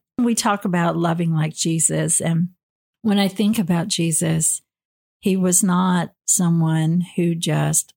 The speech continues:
glossed over things or pretended like there wasn't a conflict, but he also didn't engage in fruitless conflicts, which I think is really important because there were times I see Jesus, he's surrounded by people.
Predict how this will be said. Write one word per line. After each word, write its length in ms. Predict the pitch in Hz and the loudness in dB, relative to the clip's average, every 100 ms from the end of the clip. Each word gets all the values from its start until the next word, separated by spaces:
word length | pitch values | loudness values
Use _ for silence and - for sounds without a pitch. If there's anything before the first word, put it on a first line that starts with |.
| 180 | -6
glossed 460 | 180 151 165 - | -2 -2 -2 -4
over 260 | 170 165 165 | -4 -2 -4
things 560 | 170 156 156 160 220 220 | -6 -4 -2 0 0 -2
or 80 | |
pretended 640 | 175 180 170 165 170 165 175 | -4 -6 -4 -2 0 -2 -4
like 320 | 165 170 175 | -2 -4 -6
there 120 | 185 180 | -6 -2
wasn't 560 | 170 160 - 165 196 - | -2 -2 0 -2 -4 -6
a 80 | 202 | -6
conflict, 800 | - 170 160 175 170 190 - - _ _ _ _ _ _ _ _ | -2 0 0 -2 -2 -4 -10 -20 _ _ _ _ _ _ _ _
but 140 | 214 269 | -2 0
he 120 | 269 | 0
also 560 | 262 294 - 302 262 240 | 0 2 0 2 0 0
didn't 540 | 202 208 202 226 233 - | 0 0 0 0 -2 0
engage 680 | 202 180 185 180 175 170 - | 0 2 2 2 0 -2 -4
in 160 | 202 180 | 0 0
fruitless 800 | - 185 185 160 139 147 - - _ _ _ | 0 -2 -2 -2 -2 -2 -4 -6 _ _ _
conflicts, 800 | 165 143 - 92 92 - - - _ _ _ _ _ - | -2 -2 -2 -10 -14 -14 -14 -14 _ _ _ _ _ -4
which 180 | 220 277 | -2 0
I 80 | 240 | -2
think 240 | 277 277 | -2 -2
is 180 | 302 - | -4 -4
really 380 | 254 285 294 269 | -4 -4 -2 0
important 640 | 220 - 240 175 185 - | 0 0 -2 0 0 0
because 280 | 202 214 240 | -2 -2 -2
there 140 | 302 | 0
were 100 | 311 | -2
times 380 | 285 294 320 269 | -4 -2 0 0
I 100 | 196 | 0
see 220 | 185 269 | -2 -2
Jesus, 500 | 240 202 185 180 202 | -2 0 0 0 -2
he's 200 | 226 202 | -2 -2
surrounded 480 | - 190 175 220 240 | 0 0 0 0 -2
by 160 | 233 220 | -2 -4
people. 640 | - 185 170 156 151 170 | -2 -4 -2 -2 0 -4